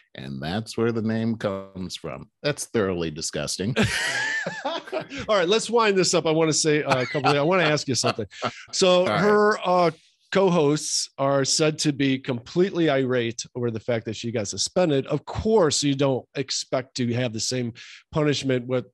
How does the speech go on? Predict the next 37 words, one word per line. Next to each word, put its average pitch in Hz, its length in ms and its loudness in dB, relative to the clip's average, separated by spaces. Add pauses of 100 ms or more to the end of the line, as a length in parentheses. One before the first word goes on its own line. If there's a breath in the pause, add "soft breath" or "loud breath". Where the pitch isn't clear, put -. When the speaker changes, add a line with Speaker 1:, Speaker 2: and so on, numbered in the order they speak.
(160)
Speaker 2:
uh, 123 340 -2 (120)
dealt 127 300 0
out 120 200 0
to 117 120 -4
you 107 260 -4
that, 98 360 -8
uh, 98 240 -12 (460)
you 156 120 4
did. 165 160 2
I 190 100 2
mean, 226 240 0
c-, - 80 -4 (120)
come - 160 -2
on, 127 180 0
they 170 120 4
virtue 180 340 2
signal 151 420 2
all 139 100 4
day 131 160 2
long, 143 280 2
and 127 80 2
they 131 60 2
should 123 180 -4
be 113 100 0
immune. 95 260 -6 (500 loud breath)
Uh, 160 340 2 (340)
b-, 175 80 -10 (380)
so 180 260 4
my 156 160 4
final 139 300 2
question 120 440 -2
is, - 240 -6 (100)
is 156 300 2
Whoopi 196 460 2
Goldberg 135 480 2
racist? - 580 -6 (1300)
Speaker 1:
Um, 120 880 0